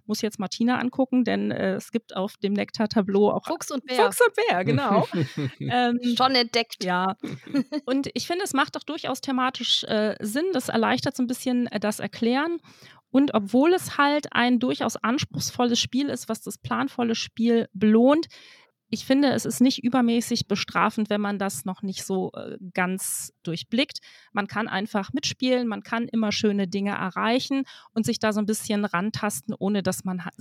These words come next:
Speaker 1: hart sanktioniert wird, wenn man halt vielleicht gerade das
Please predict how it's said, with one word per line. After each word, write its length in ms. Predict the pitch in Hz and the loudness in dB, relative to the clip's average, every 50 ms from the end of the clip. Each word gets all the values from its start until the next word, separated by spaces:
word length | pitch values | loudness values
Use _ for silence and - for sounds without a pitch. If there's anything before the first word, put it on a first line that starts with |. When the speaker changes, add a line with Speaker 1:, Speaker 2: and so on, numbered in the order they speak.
| - | -10
Speaker 1:
hart 240 | - - 196 190 - | -6 -2 -2 -2 -2
sanktioniert 640 | - 180 185 - - - 185 180 175 180 175 - - | -4 -6 -6 -6 -6 -6 -4 -2 -2 -4 -4 -4 -4
wird, 220 | 170 175 - _ - | -6 -6 -6 _ -8
wenn 100 | - 175 | -8 -6
man 160 | 175 175 170 | -6 -6 -6
halt 160 | 175 175 175 | -6 -8 -8
vielleicht 480 | - - 185 170 170 170 170 - - _ | -10 -8 -6 -4 -2 -2 -4 -6 -8 _
gerade 400 | - 180 165 165 170 170 165 170 - _ - - - _ _ _ - | -10 -6 -6 -4 -4 -4 -6 -8 -8 _ -20 -20 -20 _ _ _ -8
das 320 | 185 180 - - - - | -8 -6 -6 -8 -8 -10